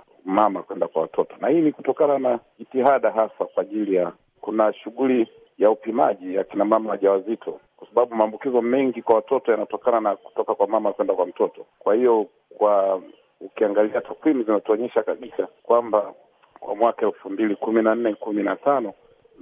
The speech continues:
zaidi ni takribani asilimia tisini ya kina mama wanaohudhuria wakiwa wajawazito ambao wanagundulika na virusi vya ukimwi wana-, wana-, wanakuwa wanapata dawa za kufubaza ni virusi vya ukimwi, yani A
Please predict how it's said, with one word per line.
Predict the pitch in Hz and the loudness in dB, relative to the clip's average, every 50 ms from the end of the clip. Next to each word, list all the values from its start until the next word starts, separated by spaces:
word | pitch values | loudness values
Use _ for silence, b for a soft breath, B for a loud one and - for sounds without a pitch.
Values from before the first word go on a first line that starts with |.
| 101 104 | 0 2
zaidi | 117 123 135 123 117 120 113 110 98 - 92 | 2 2 2 -2 -6 -8 -8 -8 -8 -6 -4
ni | 104 110 - - _ - | -4 -4 -4 -6 _ -8
takribani | 135 127 - 131 123 110 110 117 110 113 110 107 104 98 92 - - _ _ _ _ - | -8 -6 -2 -2 0 2 2 2 2 0 -2 -6 -6 -8 -8 -12 -18 _ _ _ _ -2
asilimia | 117 113 - - - 123 117 120 131 139 131 | -2 -2 -2 -4 -8 -8 -6 -4 -2 -2 -2
tisini | 131 - 123 - - - 180 156 135 123 | -2 -4 -6 -8 -8 -6 -2 0 2 2
ya | 113 | 2
kina | 107 - 117 113 120 | 2 0 0 0 0
mama | 127 127 123 120 | 0 0 0 0
wanaohudhuria | 117 113 113 110 107 110 104 113 117 110 127 131 120 107 - - _ _ _ - - 95 | 0 2 2 0 0 0 0 0 0 2 4 4 4 2 0 -6 _ _ _ -10 -4 -2
wakiwa | 101 98 - - 120 117 | -2 -2 0 0 2 2
wajawazito | 113 107 110 104 101 101 101 123 127 - - 101 - b b b b b b b b b _ - | 2 2 2 2 2 2 -2 -6 -10 -6 -4 -4 -4 b b b b b b b b b _ -4
ambao | - 107 117 131 | -2 2 2 4
wanagundulika | 127 123 120 113 107 107 107 117 120 123 120 113 | 4 2 0 -2 -4 -2 0 0 0 2 0 0
na | 107 107 | 0 -2
virusi | 104 107 113 - - 104 | -2 -2 -4 -4 -4 -4
vya | 101 101 - | -4 -4 -6
ukimwi | - - - 147 135 120 104 | -8 -6 -4 -2 0 2 2
wana-, | 101 101 98 98 | 2 0 0 0
wana-, | 98 98 98 101 101 98 | 0 2 2 0 0 0
wanakuwa | - - - 107 107 - 113 | 0 -2 -2 -2 0 2 2
wanapata | 113 107 101 - - 117 - - 110 101 98 - _ _ _ _ _ _ _ _ _ | 2 2 2 2 0 0 0 2 0 -2 -2 -4 _ _ _ _ _ _ _ _ _
dawa | 113 113 113 107 104 95 | 2 2 4 2 2 0
za | 101 98 | -2 -4
kufubaza | - - - 104 - 117 113 107 - 101 101 98 - - - _ _ _ _ _ _ 78 76 85 | -4 -8 -12 -2 2 2 2 2 2 0 0 0 0 -4 -10 _ _ _ _ _ _ -20 -14 -6
ni | 90 98 98 101 | -2 -2 0 2
virusi | 92 101 107 110 110 - 110 | 2 2 2 2 0 0 0
vya | 101 101 95 | 2 2 2
ukimwi, | 95 - - - 101 95 95 | 2 -2 -8 -6 -4 0 0
yani | 101 104 104 98 98 | 0 0 -2 -4 -6
A | - - 98 | -2 0 2